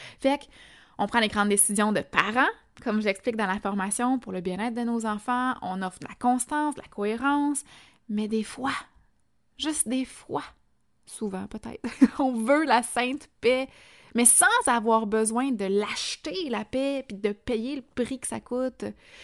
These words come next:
Puis ben, la meilleure façon de le faire, c'est de décider, toi, quand tu vas faire une exception à ta règle, parce que toi, tu sens le besoin de le faire,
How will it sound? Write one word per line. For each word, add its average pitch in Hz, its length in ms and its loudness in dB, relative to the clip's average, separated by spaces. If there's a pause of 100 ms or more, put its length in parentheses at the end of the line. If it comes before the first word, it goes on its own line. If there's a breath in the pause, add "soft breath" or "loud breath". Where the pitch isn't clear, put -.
(280 loud breath)
Puis 220 100 -6
ben, 208 140 0
la 214 120 2
meilleure 254 240 2
façon 262 260 -2
de 277 60 0
le 214 80 0
faire, 226 260 -2
c'est 226 100 -2
de 190 120 -4
décider, 202 580 0 (180)
toi, 196 360 -2 (680 soft breath)
quand 269 220 4 (140)
tu - 120 -8
vas 196 100 -2
faire 196 200 -6
une 190 140 -6
exception 190 420 -6
à 190 80 -8
ta 190 120 -8
règle, 214 380 -6
parce 254 220 -6
que 269 100 -6 (240)
toi, 262 300 -2 (560 soft breath)
tu - 80 -4
sens 226 280 2
le 214 60 -2
besoin 196 280 -4
de 190 80 -6
le 185 80 -8
faire, 220 300 -8